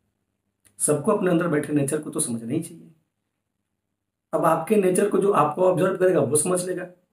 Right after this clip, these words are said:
उससे पहले आप खुद समझ लीजिए। नहीं,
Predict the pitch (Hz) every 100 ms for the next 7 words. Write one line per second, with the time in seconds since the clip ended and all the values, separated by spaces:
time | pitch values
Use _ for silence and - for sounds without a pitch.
0 | _ _ _ _ 139 - 139 127 123 120
1 | - 165 180 180 - - 214 - _ _
2 | _ _ _ _ _ _ _ _ _ _
3 | _ _ _ _ _ - 190 -